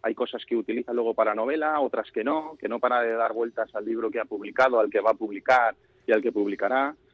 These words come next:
de cómo está el mundo editorial, de su relación con, con la, con la, con la editora, y sí, sí, es, es lo que te he dicho, es al final es, es,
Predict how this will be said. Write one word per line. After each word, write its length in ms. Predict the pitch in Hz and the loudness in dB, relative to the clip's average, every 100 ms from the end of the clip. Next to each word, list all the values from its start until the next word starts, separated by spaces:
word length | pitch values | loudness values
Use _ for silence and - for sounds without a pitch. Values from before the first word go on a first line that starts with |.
| _ | _
de 120 | 104 | -4
cómo 220 | - 120 110 | -2 -2 -2
está 200 | - 117 | -2 -2
el 100 | 110 | -2
mundo 220 | 110 107 | -2 -2
editorial, 680 | 101 107 113 147 143 147 | -2 -2 2 2 2 0
de 80 | 131 | -4
su 120 | - 104 | -4 -2
relación 440 | 107 101 - 110 | -2 -2 -2 -2
con, 500 | 113 107 104 98 95 - | -2 -4 -6 -10 -12 -10
con 240 | 107 101 | -8 -6
la, 160 | 101 98 | -6 -4
con 180 | 107 | -4
la, 100 | 101 104 101 | -2 -2 -4
con 180 | 107 101 | -4 -4
la 80 | 104 | -4
editora, 580 | 98 143 156 147 147 - - - _ | 0 2 6 6 4 -2 -20 -20 _
y 320 | 117 113 110 104 - | 0 4 4 2 -2
sí, 120 | 143 | -2
sí, 140 | 120 139 _ _ | -2 -6 _ _
es, 120 | 117 - - - | -8 -8 -12 -10
es 160 | - 117 | -4 -2
lo 80 | |
que 120 | 123 117 | 0 0
te 100 | 104 | 0
he 40 | |
dicho, 220 | 123 117 | 0 -2
es 100 | 107 | -2
al 120 | 120 | -2
final 260 | 120 117 120 | -2 -2 -2
es, 160 | 120 123 | -4 -6
es, 220 | 110 | -6